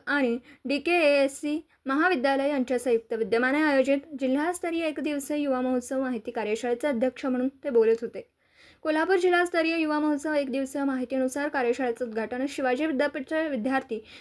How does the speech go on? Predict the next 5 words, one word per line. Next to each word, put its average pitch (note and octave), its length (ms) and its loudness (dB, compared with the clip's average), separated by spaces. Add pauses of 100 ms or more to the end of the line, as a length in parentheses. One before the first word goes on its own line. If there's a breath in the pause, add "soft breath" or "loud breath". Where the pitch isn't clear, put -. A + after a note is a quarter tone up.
(120)
विकास E4 360 0
विभागचे C#4 480 -2
संचालक B3+ 500 -4 (400 soft breath)
डॉक्टर C4 460 0 (280)
टी D#4 140 -2